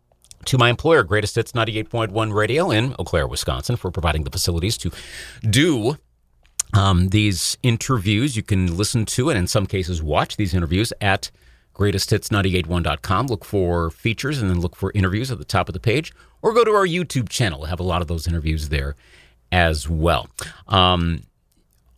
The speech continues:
also, thanks to Melissa Kusirik, who set up this interview once again, uh, for arranging a lot of these interviews and doing a great job with that. Thanks much, Melissa.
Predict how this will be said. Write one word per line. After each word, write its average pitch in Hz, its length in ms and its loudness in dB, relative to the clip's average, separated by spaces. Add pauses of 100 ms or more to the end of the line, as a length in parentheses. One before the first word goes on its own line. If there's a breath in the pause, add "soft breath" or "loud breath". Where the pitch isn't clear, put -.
(140)
also, 123 320 4
thanks 120 240 0
to 110 320 0 (100)
Melissa 101 480 0
Kusirik, 139 640 0
who 117 240 2
set 113 300 2
up 131 160 0
this 139 200 2
interview 131 300 0
once 120 260 0
again, 120 380 2 (480 loud breath)
uh, 92 240 2
for 95 340 0 (120)
arranging 104 400 2
a 98 60 0
lot 98 140 4
of 92 60 2
these 95 140 2
interviews 104 560 2
and 90 400 0
doing 90 200 4
a 85 40 2
great 92 240 0
job 82 340 0 (220)
with - 360 -2 (220)
that. 80 240 0
Thanks - 480 0 (100)
much, 90 300 0
Melissa. 92 460 2